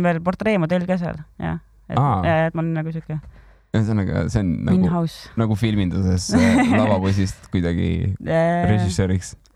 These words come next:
Speaker 1: Aga noh, see oli igav, vaata, mulle, mulle ei meeldi koristada ega nagu lihtsalt nagu paigal istuda ja poseerida ka, et noh, that's not my thing ja siis ma nagu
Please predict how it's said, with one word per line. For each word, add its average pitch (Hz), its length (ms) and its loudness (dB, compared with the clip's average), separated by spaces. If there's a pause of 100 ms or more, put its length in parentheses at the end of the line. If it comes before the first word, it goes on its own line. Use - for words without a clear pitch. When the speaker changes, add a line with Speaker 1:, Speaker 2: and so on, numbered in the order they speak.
(400)
Speaker 1:
Aga 190 200 2
noh, 254 100 2
see 302 120 0
oli 269 120 2
igav, 180 360 2
vaata, 151 180 -4
mulle, 180 140 2
mulle 196 180 2
ei 196 60 2
meeldi 185 200 0
koristada 147 600 0
ega 143 240 0
nagu 143 200 0
lihtsalt 156 200 -6 (320)
nagu 139 260 -2
paigal 160 320 0
istuda 143 380 -4
ja 139 80 -4
poseerida 156 480 -4
ka, 180 160 -2
et 147 160 -6
noh, 147 80 -2 (920)
that's 151 200 -6
not 160 160 -2
my 165 160 2
thing 180 340 0
ja 143 80 -2
siis 147 160 -4
ma 156 160 -2
nagu 156 280 -2